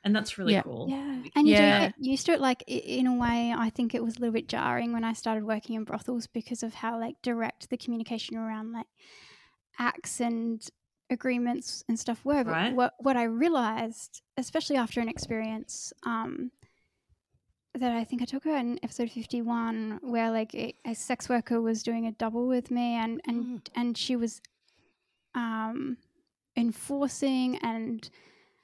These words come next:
Speaker 3: um, advocating for all of the standards and expectations that I had outlined and my
Speaker 1: Oh,
Speaker 3: boundaries and
Speaker 1: so
Speaker 3: stuff
Speaker 1: good
Speaker 3: like
Speaker 1: to see
Speaker 3: that.
Speaker 1: someone doing that.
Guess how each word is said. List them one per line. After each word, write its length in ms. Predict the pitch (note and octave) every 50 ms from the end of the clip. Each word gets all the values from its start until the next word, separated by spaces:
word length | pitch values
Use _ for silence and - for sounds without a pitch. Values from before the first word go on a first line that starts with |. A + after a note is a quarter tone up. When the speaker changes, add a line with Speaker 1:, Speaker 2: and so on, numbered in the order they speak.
| _ _ _ _ _
Speaker 3:
um, 520 | C4 A#3+ A#3 A#3 A3+ A#3 A#3 A3+ - - -
advocating 600 | - C4 B3+ A#3+ B3 - B3 B3 A#3+ A#3+ A#3+ A#3+ A#3
for 760 | - - - A#3+ A3+ A3 A3 A3 A3 A3 A3 A3 A3 - - _ -
all 240 | - B3+ B3 A#3+ A#3
of 100 | A3+ A3
the 80 | - A#3
standards 720 | - - - A#3 A3+ A3+ A3+ A3+ A3+ A3+ - - - - -
and 160 | A3+ A3 A3
expectations 640 | - - - - - - - A3+ A3+ - - A3+ A3+
that 120 | - - -
I 100 | - A3+
had 180 | G#3+ - A#3 A#3
outlined 540 | A#3 B3+ - - A#3 A3+ A3+ A3+ A3+ A3 A3+
and 100 | A3+ A3
my 100 | G#3+ A3
Speaker 1:
Oh, 40 | A3
Speaker 3:
boundaries 480 | - A#3 A#3+ B3 A#3+ A#3+ B3 B3 B3
and 120 | B3 A#3+ A#3
Speaker 1:
so 180 | - - B3+
Speaker 3:
stuff 100 | A#3 G3+
Speaker 1:
good 140 | A#3 A3 G3
Speaker 3:
like 40 | G#3 -
Speaker 1:
to 60 | -
see 160 | A#3+ A3+ A3
Speaker 3:
that. 60 | G#3+
Speaker 1:
someone 340 | G#3+ - A3+ F#3 F3+ F3 F3
doing 320 | F3 F#3 F#3+ G#3 A#3 A#3 G#3
that. 220 | E3 D3 - -